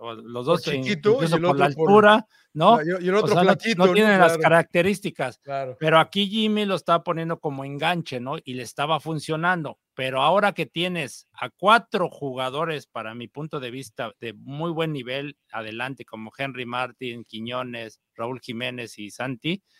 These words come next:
Speaker 1: pues, m-, mete a los dos, ¿no? De, de pareja, yo, es lo que yo haría, ¿no? Doble contención y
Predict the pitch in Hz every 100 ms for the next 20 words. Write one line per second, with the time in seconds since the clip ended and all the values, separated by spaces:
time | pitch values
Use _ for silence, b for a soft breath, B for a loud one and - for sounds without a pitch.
0 | _ _ _ _ 165 143 202 190 214 226
1 | 220 233 220 208 185 170 165 143 185 254
2 | 233 151 208 175 - 147 147 147 143 -
3 | 160 214 208 165 160 - 104 131 156 160
4 | 156 160 196 143 135 143 131 160 170 113
5 | 165 170 131 170 175 147 139 143 135 170
6 | 208 208 139 113 104 95